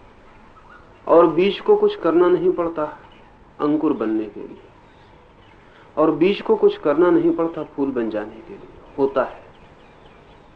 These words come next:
हम भी बच्चे से जवान हो जाते हैं, कुछ करना नहीं पड़ता। जन्म होता है, जीवन होता है, मृत्यु होती है,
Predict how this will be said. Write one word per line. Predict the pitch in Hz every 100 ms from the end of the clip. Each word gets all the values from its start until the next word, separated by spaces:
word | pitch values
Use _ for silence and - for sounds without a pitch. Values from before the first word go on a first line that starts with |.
| - - - - - -
हम | 202 226
भी | 247 247
बच्चे | - 156 151 170 - 202
से | - 127
जवान | 143 135 151 165
हो | 170
जाते | 170 170 - 170
हैं, | 170 165 - - - -
कुछ | 156 151
करना | - 139 151
नहीं | 156 147
पड़ता। | 160 107 101 - - - - - - - - - - - - - - - - - - -
जन्म | 123 113 143 170
होता | 160 165 165
है, | 165 165 156 143
जीवन | 127 131 143
होता | 139 143 -
है, | 147 147
मृत्यु | 139 120 117 - 139
होती | 131 127 139
है, | 131